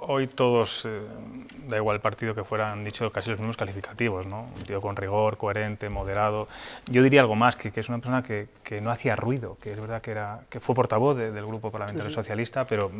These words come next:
Speaker 1: yo no, no recuerdo ninguna bronca sonora
Speaker 2: Ujú.
Speaker 1: en, desde su escaño, ¿no? Era una persona, bueno, pues bastante moderada y que tuvo sus éxitos también y sus resultados. Es decir,
Speaker 2: Ujú.
Speaker 1: ahí hubo una política antiterrorista contra eta, hubo una estrategia, eh, contra el yihadismo terrorista.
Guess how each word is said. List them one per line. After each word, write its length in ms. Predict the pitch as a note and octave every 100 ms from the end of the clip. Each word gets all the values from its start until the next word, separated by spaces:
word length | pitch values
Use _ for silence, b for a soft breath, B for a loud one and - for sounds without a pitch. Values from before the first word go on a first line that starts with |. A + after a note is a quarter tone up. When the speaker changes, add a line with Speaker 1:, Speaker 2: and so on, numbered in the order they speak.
| A#2
Speaker 1:
yo 100 | B2
no, 180 | C#3 B2+
no 200 | B2 B2
recuerdo 420 | A#2 A2+ A#2+ A2
ninguna 340 | G#2 G#2+ A2+ G#2
bronca 420 | A2+ A#2 A2+ G#2
sonora 440 | - G#2 A#2 A2 G#2
Speaker 2:
Ujú. 100 | G#2 G#2
Speaker 1:
en, 60 |
desde 200 | A2 G#2
su 100 | G#2+
escaño, 400 | G#2+ - A2+ G2+
¿no? 80 | G#2+
Era 80 | A#2
una 120 | A2
persona, 380 | A2 A2+ A2+ A2 B B B B B
bueno, 140 | A2 G#2
pues 120 | G2+
bastante 520 | F#2+ A#2 A#2 A#2 G2+
moderada 480 | G2 F#2 G#2 D3+ G#2+
y 100 | A2+
que 140 | A2+
tuvo 200 | - F#3
sus 160 | C#3+ A2
éxitos 400 | D3+ - A#2 A2
también 300 | A2 C3 F#3
y 60 |
sus 120 | A#2 A2
resultados. 540 | G#2 A2 A#2+ F#3 C3
Es 60 | -
decir, 240 | - D#3+
Speaker 2:
Ujú. 100 | C#3 G#3+ B -
Speaker 1:
ahí 220 | A2 B2
hubo 100 | B2
una 140 | A#2
política 320 | A2 A2 A2
antiterrorista 580 | G#2 G#2 A2+ G#2 G2+ -
contra 360 | G#2 G2+ A2 C3
eta, 300 | C#3+ D3 D3
hubo 120 | A#2
una 120 | A2+
estrategia, 720 | G2+ A2 A2+ G#2 A#2 G#2+ G2+ - B B B A#2
eh, 160 | G#2+
contra 240 | G#2 A2 G2+
el 60 |
yihadismo 560 | G#2 G#2 G#2+ G#2 G2+ G2+ G2+ A2+
terrorista. 720 | G#2+ G2+ C3+ C#3 - C#3